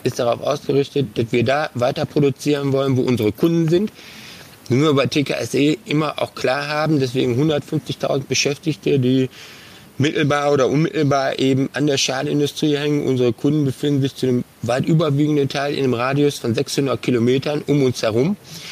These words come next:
Ähm, wir haben ja nicht so viele Sonnentage im Jahr. Jedenfalls, äh, nicht so viele, wie wir uns wünschen würden bislang. Ähm, wir sind vielleicht noch nicht der optimale Standort für Renewables, aber es ist völlig klar, in Deutschland muss in grüne Energie investiert werden.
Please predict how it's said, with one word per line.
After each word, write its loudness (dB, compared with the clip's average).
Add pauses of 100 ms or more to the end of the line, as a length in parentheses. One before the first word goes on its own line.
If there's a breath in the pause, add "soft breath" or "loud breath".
(500 loud breath)
Ähm, 2 (180)
wir -2
haben 2
ja 2
nicht 0
so -2
viele 0
Sonnentage 0
im 0
Jahr. -2 (520)
Jedenfalls, -2
äh, 0
nicht -2
so -2
viele, 0
wie 2
wir 2
uns 0
wünschen 0
würden 2
bislang. -2 (460 loud breath)
Ähm, 0 (540 loud breath)
wir 2
sind 2 (440)
vielleicht -2
noch 0
nicht 0
der 0
optimale 0
Standort 0
für 2
Renewables, 2
aber 0
es -6
ist -10
völlig -2
klar, -4
in 0
Deutschland -2
muss 0
in -2
grüne 2
Energie 0
investiert -2
werden. 0